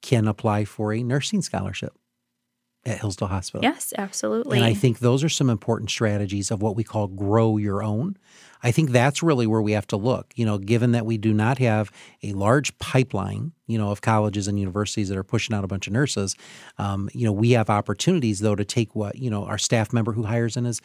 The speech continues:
Speaker 1: environmental services. I've watched it happen here. It's a beautiful thing to see. Someone hires in, they wanna, you know, pursue education.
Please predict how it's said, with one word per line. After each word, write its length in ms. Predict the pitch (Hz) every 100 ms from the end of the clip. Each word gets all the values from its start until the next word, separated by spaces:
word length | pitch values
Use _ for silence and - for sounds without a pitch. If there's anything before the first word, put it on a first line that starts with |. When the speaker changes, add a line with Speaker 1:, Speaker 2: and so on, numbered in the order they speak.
| _ _
Speaker 1:
environmental 360 | 117 120 123 123
services. 300 | - 156 139
I've 180 | 127
watched 300 | 139 175 170
it 80 | 156
happen 240 | 156 165 135
here. 180 | 92 - _ _ _
It's 100 | -
a 60 | 110
beautiful 260 | 127 131
thing 220 | 127 139 123
to 60 |
see. 240 | - 98 - _ _ _ -
Someone 300 | - 117 113
hires 360 | 120 117 104
in, 300 | 120 117 113
they 100 | 104
wanna, 320 | 101 101 101 -
you 100 | 117
know, 80 |
pursue 380 | 104 113 - 117
education. 760 | 113 107 107 117 110 - 113